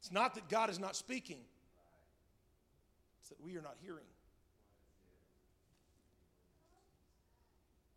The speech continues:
Somebody say, "Hearing the voice of God." Look at your neighbor and say, "Hearing God's voice." Look at somebody else and say, "I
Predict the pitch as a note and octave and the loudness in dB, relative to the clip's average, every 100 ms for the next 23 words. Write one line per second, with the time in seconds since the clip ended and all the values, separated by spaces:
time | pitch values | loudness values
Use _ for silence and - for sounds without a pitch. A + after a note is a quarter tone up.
0 | - - - - - - - - - - | -20 -20 -20 -20 -20 -20 -20 -20 -20 -20
1 | - - F#3+ F3+ F3 C#3 F#3+ E3 D3+ B2+ | -16 -2 2 6 4 4 4 4 4 2
2 | C3 B2+ A#2 - - - B2 - - E2 | 2 2 2 -2 -4 -8 -14 -8 -8 -6
3 | - - - - - - - - - - | -10 -14 -18 -18 -18 -16 -18 -18 -18 -18
4 | - - - - - - - - C#3+ C#3 | -18 -18 -18 -20 -20 -20 -20 -14 -12 -10
5 | - D3+ D#3+ D3 C3+ D3 B2 A#2 - - | -6 0 0 0 0 0 0 -6 -20 -20
6 | - - - G3+ D#3 C3+ B2+ B2 A2 A#2+ | -20 2 8 10 10 6 0 -2 -2 -2
7 | B2 A2 - - - - - - - - | -4 -2 -2 -2 -4 -16 -18 -16 -16 -16
8 | - - - - - - - - - - | -16 -16 -18 -18 -20 -20 -20 -20 -20 -12
9 | F3 E3+ - F3 E3+ E3+ D#3 D#3+ D3+ | -8 -2 0 4 4 4 2 0 0